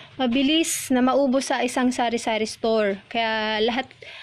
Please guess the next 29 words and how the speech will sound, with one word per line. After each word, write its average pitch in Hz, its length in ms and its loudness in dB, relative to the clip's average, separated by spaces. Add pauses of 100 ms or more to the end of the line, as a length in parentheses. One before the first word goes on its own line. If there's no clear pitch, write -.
(340)
kaya 247 480 0
yung 269 160 2
mga 285 240 0
nanonood 277 480 0
dyan, 262 160 2
guys, 254 400 -2
kung 240 160 -2
gusto 240 240 -4
nyong 240 240 0
mabilis 226 560 -4
na 214 480 -2 (400)
magkaroon 254 560 0
ng 285 80 -2
kita 285 480 -2
at 254 80 -8
income, 269 480 -2
maglagay 240 320 -2
din 247 160 -2
po 233 160 -6
tayo 226 240 -2
ng 233 320 -2
loading 240 320 2
station. 220 640 -2
Yan, 208 240 -4
mga 208 160 -2
loading 262 320 0
station, 294 640 0
mga 208 160 -2
GCash, 277 880 -2